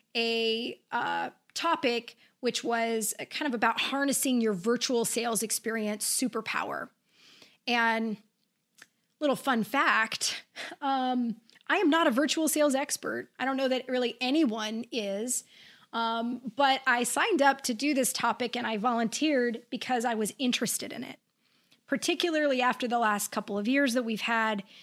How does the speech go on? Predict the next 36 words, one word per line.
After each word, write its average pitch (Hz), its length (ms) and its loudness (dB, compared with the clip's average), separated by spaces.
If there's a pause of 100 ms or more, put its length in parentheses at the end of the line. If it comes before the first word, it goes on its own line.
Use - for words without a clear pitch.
(240)
and 220 220 -2
the 220 60 0
emergence 247 560 2
of 226 100 -4
technologies 226 720 0
over 214 140 -2
the 214 80 -4
last 214 400 -6
five 247 280 2
or 226 100 2
so 226 200 -2
years 220 600 -2 (440)
in 240 160 0
senior 220 300 -2
living. 240 500 -2 (1040)
I 240 60 -4
thought, - 240 -2
gosh, 226 260 2
this 277 180 -4
would 247 100 -4
just 208 140 -6
be 269 100 -6
a - 160 -6
really 233 220 0
fascinating 214 540 0
topic 262 500 -2
to 233 280 -4
research 269 600 2
and 233 100 -4
then 226 140 -4
to 233 180 -4
deliver, 220 720 0 (420)
um, 214 220 -2
to - 140 -4
other 220 220 0
leaders 233 600 2